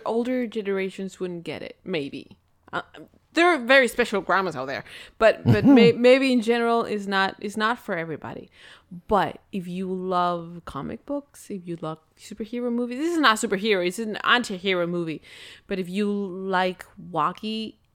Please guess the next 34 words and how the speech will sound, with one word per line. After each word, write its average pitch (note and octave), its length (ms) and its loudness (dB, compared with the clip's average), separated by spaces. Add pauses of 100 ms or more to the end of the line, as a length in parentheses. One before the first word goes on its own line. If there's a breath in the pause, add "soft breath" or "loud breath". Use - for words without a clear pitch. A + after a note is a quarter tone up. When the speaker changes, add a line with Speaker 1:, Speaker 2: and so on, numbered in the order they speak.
(100)
Speaker 1:
eighties A3+ 640 4
action F#3 460 -4
movies, A3+ 500 -6
this F3+ 140 -6
is F3 80 -14
not F3+ 220 4
an E3 120 -4
eighties, F3 480 -6
this E3 300 -12 (200)
movie F#3 280 -4
was F3 180 -6
not E3 160 -8
made F#3 160 -4
in F3+ 80 -4
the E3+ 120 -4
eighties, G3+ 320 0
but F#3 200 -2
it - 60 -12
has - 160 -18
Speaker 2:
It's G#3 100 -2
got D#2 160 -2
Speaker 1:
that G#2+ 200 8
Speaker 2:
that - 40 -8
feel. D3 240 10
Speaker 1:
feel. G#2+ 220 6
Speaker 2:
It's - 80 6
got G#2 160 6
that A2 100 6
aesthetic. - 640 2
Speaker 1:
Exactly. A#3+ 960 -2 (260)
Uh, A3+ 300 6 (220)
if A3+ 240 -2
you C#4 280 2
don't, B3+ 520 2